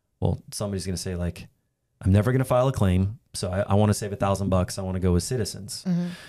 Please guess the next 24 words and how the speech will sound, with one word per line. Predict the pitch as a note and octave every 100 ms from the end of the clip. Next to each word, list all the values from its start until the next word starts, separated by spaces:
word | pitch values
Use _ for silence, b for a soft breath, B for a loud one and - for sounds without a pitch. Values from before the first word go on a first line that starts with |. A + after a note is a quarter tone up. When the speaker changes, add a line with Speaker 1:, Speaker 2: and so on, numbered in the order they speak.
| B
Speaker 1:
we're | G2
like, | G2+ G2+
"Okay, | A#2+ B2 A#2
it | G#2+
meets | A2 -
the | -
guideline. | G#2+ G#2 G2+ G2+ G2
They're |
more | F#2+ F#2+
than | G2+ F#2+
twenty | G#2+ G#2
percent, | - G#2+ G#2+ G2+
and | F2
that's | F#2+ -
the, | G2 G2 -
the | F2+
best | G2+ -
option, | F#2+ F2+ G2 F#2 F2+ B -
so | - G#2
we'll | G2
write | G2+ G2+
you | G2+
with | F#2+
Citizens." | - F2 E2 - - -